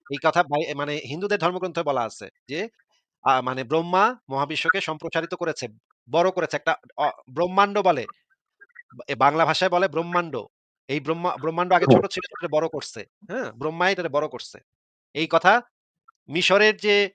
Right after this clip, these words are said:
Speaker 1: ধর্মগুলা ছিল সেই ধর্মগুলা তো একই কথা বলা ছিল যে আগে একদম লাগানো ছিল।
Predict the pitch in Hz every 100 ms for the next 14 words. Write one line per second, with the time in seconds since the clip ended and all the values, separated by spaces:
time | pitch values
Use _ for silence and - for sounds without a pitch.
0 | - 143 180 190 196 - 196 160 147 170
1 | 170 196 214 - 165 196 180 165 143 -
2 | 117 131 156 147 165 214 254 139 156 156
3 | 156 175 175 151